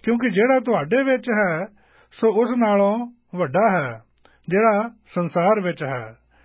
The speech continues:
ਉਹ ਸੰਸਾਰ ਤੋਂ ਹਨ, ਇਸ ਕਰਕੇ ਸੰਸਾਰ ਤੋਂ ਬੋਲਦੇ ਹਨ ਅਤੇ ਸੰਸਾਰ ਉਹਨਾਂ ਦੀ ਸੁਣਦਾ ਹੈ।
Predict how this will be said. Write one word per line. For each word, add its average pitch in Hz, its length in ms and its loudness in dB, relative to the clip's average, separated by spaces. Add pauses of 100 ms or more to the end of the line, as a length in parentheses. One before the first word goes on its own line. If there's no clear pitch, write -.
(500)
ਉਹ 254 100 2
ਸੰਸਾਰ 220 600 2
ਤੋਂ 277 140 0
ਹਨ, 156 360 -2 (300)
ਇਸ 240 180 -4
ਕਰਕੇ 190 480 0 (400)
ਸੰਸਾਰ 185 600 0
ਤੋਂ 196 400 -4 (440)
ਬੋਲਦੇ 160 460 2
ਹਨ 135 380 -4 (540)
ਅਤੇ 269 180 0
ਸੰਸਾਰ 220 640 2 (420)
ਉਹਨਾਂ 233 220 0
ਦੀ 202 460 -4
ਸੁਣਦਾ 160 420 0
ਹੈ। 127 500 -4